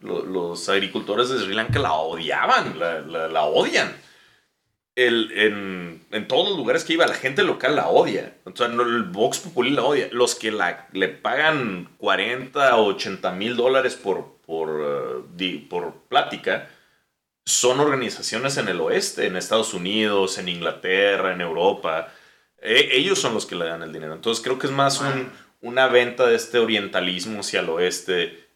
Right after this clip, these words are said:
Speaker 1: para fregarse a los más pobres.
Speaker 2: Wow.
Speaker 1: Creo, creo que es más esquema pirámide que otra cosa.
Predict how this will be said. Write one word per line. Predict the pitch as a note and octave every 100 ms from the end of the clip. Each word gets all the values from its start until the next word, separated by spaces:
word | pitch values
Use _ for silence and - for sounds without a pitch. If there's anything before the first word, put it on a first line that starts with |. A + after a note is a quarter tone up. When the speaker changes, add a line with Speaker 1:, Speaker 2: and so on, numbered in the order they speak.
| _ -
Speaker 1:
para | F#2+ F2+ E2+
fregarse | - G#2 F#2+ F2+ F#2+ -
a | A2
los | F2
más | F2 -
pobres. | - C#3+ - - _ _ _ _ _ _
Speaker 2:
Wow. | - B2+ D3+ A#2+
Speaker 1:
Creo, | A#2+ C#3+ -
creo | C#3+
que | C#3+
es | D3
más | B2+ A#2+ -
esquema | G#2+ - A#2+ G#2
pirámide | - F#2+ C3 F#2+ D#2
que |
otra | F2 F2+
cosa. | - -